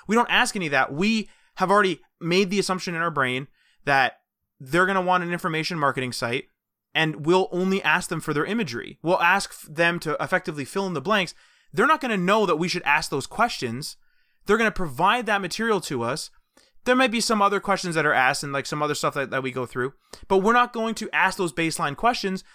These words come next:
We're gonna miss that whole part. We're gonna put it together, and then they're gonna say, like, "Where's the store?" Because if, if they're, especially if they're selling a product that isn't technical, and especially if they're not technical,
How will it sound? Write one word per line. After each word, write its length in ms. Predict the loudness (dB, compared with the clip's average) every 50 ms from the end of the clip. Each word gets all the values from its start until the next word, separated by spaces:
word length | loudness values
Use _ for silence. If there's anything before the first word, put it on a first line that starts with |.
| _ _ -6
We're 80 | -2
gonna 140 | 0 0 2
miss 240 | 2 2 2 2 2
that 160 | 2 2 2
whole 120 | 0 -2 -4
part. 260 | 0 2 2 2 2
We're 40 | 0
gonna 140 | -4 -4
put 160 | -2 -2 -2 -2
it 40 |
together, 380 | -4 -2 0 2 2 2 2 0
and 140 | 0 0 -2
then 80 | 0
they're 120 | 2 2 2
gonna 140 | 2 0 -2
say, 160 | -2 -2 -2
like, 180 | -2 -2 -2
"Where's 200 | 0 -2 -2 -2
the 80 | -4 -8
store?" 440 | -6 -4 -2 -2 -2 -2 -4 -6 -12 _ _ _ _ _ _ _ _ _ _ -10 -6
Because 260 | -2 0 2 2 0
if, 220 | 0 -4 -6 -6
if 180 | -4 -4 -4 -2
they're, 320 | 0 0 0 0 0 -2 -4 -6
especially 320 | -4 -2 -2 -2 -2 -2
if 80 | -4 -4
they're 80 | -4
selling 280 | -2 0 0 0 0 -2
a 80 | -4
product 360 | -4 0 2 2 2 2 0 -2
that 120 | -4 -6
isn't 220 | -6 -6 -6 -8
technical, 640 | -6 -4 -4 -4 -4 -4 -4 -4 -4 -4 -4 -6 -8 _ _ _ _ _ _ _ _ _ _ _ _ _ _ _ -6
and 100 | -4 -4
especially 300 | -2 -2 -2 0 0 0
if 100 | 0 2
they're 220 | 2 4 4 4
not 200 | 4 2 2 0
technical, 540 | 0 -4 -4 -4 -4 -6 -4 -4 -6 -6 -6